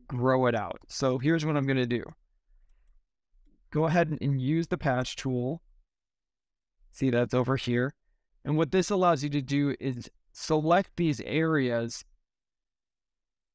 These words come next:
and just drag and clean them up.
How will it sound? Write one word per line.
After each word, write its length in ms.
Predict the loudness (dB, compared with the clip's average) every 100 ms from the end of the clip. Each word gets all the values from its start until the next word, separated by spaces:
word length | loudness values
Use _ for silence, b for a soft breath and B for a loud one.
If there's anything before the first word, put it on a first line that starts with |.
| _ _ _ -6
and 100 | -2
just 300 | 0 -2 -4
drag 720 | -4 0 4 4 6 2 0 -2
and 240 | -2 -2
clean 360 | -4 -2 0 2
them 140 | 0
up. 220 | -2 -4